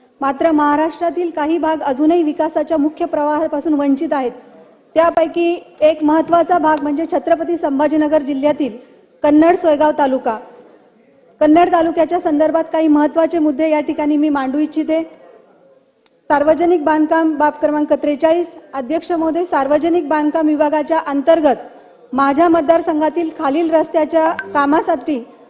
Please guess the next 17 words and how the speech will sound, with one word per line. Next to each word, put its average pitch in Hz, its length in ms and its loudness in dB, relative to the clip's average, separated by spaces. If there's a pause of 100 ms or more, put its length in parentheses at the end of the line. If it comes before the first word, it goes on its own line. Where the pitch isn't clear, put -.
(180)
तातडीने 339 540 2
निधी 330 280 0
मंजूर 311 320 0
करून 302 300 0
द्या-, 294 300 2
करण-, 302 380 0 (480)
मंजूर 285 320 2
करणे 311 420 2 (480)
आवश्यक 330 480 2
आहे. 320 300 0 (640)
अमळनेर 349 520 6 (120)
ते 339 100 2
नागद, 294 420 2 (640)
कन्नड 320 420 4
ते 359 80 2
देवगाव 320 400 4
रस्ता, 320 500 2